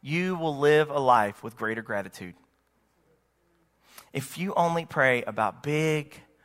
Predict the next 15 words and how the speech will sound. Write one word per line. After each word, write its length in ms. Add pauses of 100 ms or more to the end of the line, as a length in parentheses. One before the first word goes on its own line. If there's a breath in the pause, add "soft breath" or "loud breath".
(420 soft breath)
ugly, 720
gnarly 520
problems 580
that 100
seem 280
so 640
overwhelming 840
and 120
serious 440
enough 360 (360 loud breath)
to 240
ask 400
for 120
divine 500
intervention, 760